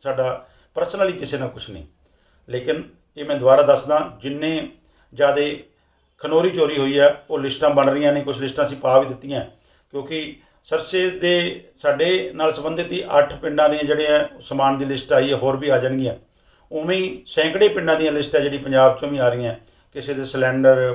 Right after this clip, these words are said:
ਪੱਖੇ, ਕੂਲਰ, ਏ ਸੀ, ਫਰਿੱਜ, ਜਿਹੜੀ ਕੈਂਡੀ ਹੁੰਦੀ ਆ, ਉਹ ਪਾਣੀ, ਅਮ, ਦੁੱਧ ਠੰਡਾ ਰੱਖਣ ਵਾਸਤੇ, ਮੰਜੇ, ਬਿਸਤਰੇ, ਭਾਂਡੇ, ਗੁਰਦੁਆਰਿਆਂ ਦੇ ਭਾਂਡੇ ਸੀ, ਉਹ ਵੀ ਨਹੀਂ ਛੱਡੇ। ਬਹੁਤ ਲੁੱਟ ਖਸੁੱਟ ਹੋਈ ਹੈ। ਤੇ ਹੁਣ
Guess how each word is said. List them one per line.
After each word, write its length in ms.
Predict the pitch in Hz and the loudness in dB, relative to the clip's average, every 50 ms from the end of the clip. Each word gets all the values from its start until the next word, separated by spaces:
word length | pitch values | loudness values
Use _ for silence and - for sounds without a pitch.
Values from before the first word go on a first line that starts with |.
| 123 - | -4 -6
ਪੱਖੇ, 580 | 139 - - - _ - 135 131 131 127 127 | -8 -10 -10 -14 _ -8 -6 -6 -4 -6 -6
ਕੂਲਰ, 920 | 123 123 - _ _ - 143 139 139 139 135 135 135 131 131 131 123 123 - - | -8 -12 -18 _ _ -14 -10 -8 -2 2 4 4 4 4 2 2 0 0 -6 -6
ਏ 160 | 147 143 139 | -6 -6 -6
ਸੀ, 520 | 131 - - 143 143 139 131 131 - _ _ _ _ _ _ _ _ _ _ | -6 -6 -6 -4 -4 -4 -4 -6 -10 _ _ _ _ _ _ _ _ _ _
ਫਰਿੱਜ, 400 | - - 156 160 160 131 127 139 147 143 143 131 - - - _ _ _ _ _ _ _ _ _ _ - | -10 -4 -2 -2 -2 -2 -2 0 2 4 4 2 0 -2 -8 _ _ _ _ _ _ _ _ _ _ -10
ਜਿਹੜੀ 240 | 143 147 147 156 147 - _ _ - | -8 -8 -8 -8 -10 -14 _ _ -2
ਕੈਂਡੀ 380 | 165 156 151 160 160 160 165 | 0 0 0 0 -2 -4 -4
ਹੁੰਦੀ 300 | 151 147 147 147 147 156 | -2 -2 -2 -2 2 6
ਆ, 80 | 147 147 | 8 8
ਉਹ 180 | 143 143 139 - | 8 8 4 -6
ਪਾਣੀ, 500 | - - - 135 143 147 147 147 143 - | -8 -6 -4 -4 -2 -2 -4 -4 -4 -2
ਅਮ, 300 | 147 131 127 123 127 131 - - _ _ _ | 0 0 0 0 -4 -6 -12 -16 _ _ _
ਦੁੱਧ 240 | 131 147 160 160 131 | -6 -6 -6 -6 -6
ਠੰਡਾ 280 | 135 143 147 151 143 143 - - | -6 2 2 2 2 2 -2 -8
ਰੱਖਣ 220 | 139 135 - - 135 | -10 -8 -4 0 2
ਵਾਸਤੇ, 480 | 135 131 131 127 - - 139 135 135 | 4 4 4 2 0 -4 -4 -4 -4
ਮੰਜੇ, 480 | 131 131 131 139 139 131 135 139 139 139 | -4 -4 -6 -6 -6 -4 -2 0 0 0
ਬਿਸਤਰੇ, 480 | 131 131 139 131 - - 139 131 135 135 | 0 -2 -6 -6 -6 -6 -4 -2 -2 -2
ਭਾਂਡੇ, 600 | 131 - - 160 131 123 127 131 135 131 - - _ _ _ _ _ _ _ _ _ - | -2 -2 -2 -2 0 0 -2 -2 -2 -4 -8 -18 _ _ _ _ _ _ _ _ _ -4
ਗੁਰਦੁਆਰਿਆਂ 480 | 139 156 156 143 147 151 151 151 151 147 | -4 -2 -2 2 6 6 8 8 8 6
ਦੇ 120 | 147 151 | 4 2
ਭਾਂਡੇ 340 | - 156 156 135 123 123 127 | 0 2 0 2 2 0 -2
ਸੀ, 160 | 120 127 139 | -2 -4 -4
ਉਹ 160 | - - 160 | 0 0 0
ਵੀ 120 | 156 175 160 | 0 -2 -6
ਨਹੀਂ 100 | 143 - | -6 -6
ਛੱਡੇ। 320 | - 113 - - 110 95 - - _ _ _ _ _ _ _ _ _ _ | -6 -6 -8 -8 -14 -16 -16 -20 _ _ _ _ _ _ _ _ _ _
ਬਹੁਤ 580 | 117 120 - 156 165 165 - 160 156 - - - - | -8 -4 0 0 0 0 2 0 0 0 -2 -12 -8
ਲੁੱਟ 220 | 120 135 131 131 - | -8 -8 -8 -8 -12
ਖਸੁੱਟ 280 | - - 120 - - | -12 -12 -12 -12 -12
ਹੋਈ 220 | 98 110 110 104 101 | -14 -14 -12 -10 -10
ਹੈ। 120 | 90 - _ _ _ _ - | -12 -12 _ _ _ _ -16
ਤੇ 80 | 135 | -10
ਹੁਣ 340 | 123 123 143 147 147 147 - | -6 -4 -4 -4 -4 -6 -12